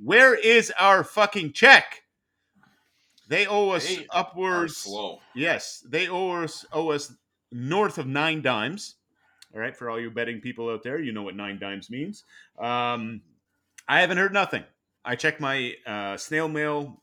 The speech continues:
Speaker 1: box regularly. Uh, there's nothing there. Uh, I sent it to them. I sent out the forms and everything that you gotta do, the big annoying way. We, and it was their mistake, by the way. There was a grading error, so they made me,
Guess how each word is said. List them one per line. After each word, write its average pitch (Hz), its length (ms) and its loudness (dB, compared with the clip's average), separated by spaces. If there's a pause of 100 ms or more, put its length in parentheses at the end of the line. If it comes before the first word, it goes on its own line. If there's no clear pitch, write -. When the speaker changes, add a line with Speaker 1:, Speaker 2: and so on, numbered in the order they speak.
(160)
Speaker 1:
box 139 600 -4 (180)
regularly. 165 680 -2 (640)
Uh, 104 400 -6
there's 110 260 -6
nothing 135 320 -6
there. 127 560 -4
Uh, 104 480 -6 (400)
I 110 140 -6
sent 196 500 -6
it - 200 -10
to - 120 -10
them. 98 340 -10 (200)
I 98 80 -10
sent 131 260 -10
out 156 100 -8
the 170 80 -6
forms 151 500 0
and 147 100 0
everything 151 400 0
that 147 100 -2
you 143 80 -2
gotta 143 260 2
do, 160 320 6
the 147 100 0
big 139 220 0
annoying 160 420 -2
way. 147 420 -2 (300)
We, 151 140 -2 (100)
and 139 180 4
it 139 80 0
was 127 160 -4
their 151 200 6
mistake, 151 400 2
by 120 160 2
the 117 80 -2
way. 113 180 0
There 123 140 2
was 110 140 -4
a 123 60 -8
grading 131 440 0
error, 107 240 0
so 104 160 -14
they 92 100 -2
made 104 200 -8
me, 104 180 -12